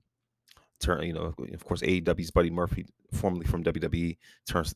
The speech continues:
turned thirty-eight on September twenty-sixth as well. On September twenty-seventh, Dwayne Carter, A K A Lil Wayne, turned forty. So that's a milestone. Um, happy birthday, happy belated birthday to him. Uh,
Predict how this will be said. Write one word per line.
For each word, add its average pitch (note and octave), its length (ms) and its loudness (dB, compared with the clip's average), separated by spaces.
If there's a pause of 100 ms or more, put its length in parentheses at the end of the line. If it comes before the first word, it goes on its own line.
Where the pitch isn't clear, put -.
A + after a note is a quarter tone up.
(100)
turned E2+ 260 -4
thirty-eight E2+ 440 4
on - 60 -8
September E2 320 -6
twenty-sixth - 480 -6
as - 100 -10
well. F#2+ 320 6 (1400)
On F#2+ 80 6
September F#2+ 380 4
twenty-seventh, E2+ 760 4 (920)
Dwayne F2+ 300 2
Carter, F2 380 8
A E2+ 100 0
K D#2+ 220 -2
A - 20 -2
Lil D#2+ 260 0
Wayne, G2 340 4 (480)
turned D#2+ 240 2
forty. D#2+ 460 2
So - 200 -8
that's E2 160 -4
a D#2 40 -10
milestone. D#2 640 -2 (580)
Um, D2+ 280 -4
happy E2 200 -2
birthday, - 380 2 (100)
happy - 180 -4
belated D#2+ 280 -4
birthday E2 280 2
to E2 100 -2
him. G#2 240 0 (640)
Uh, - 100 -2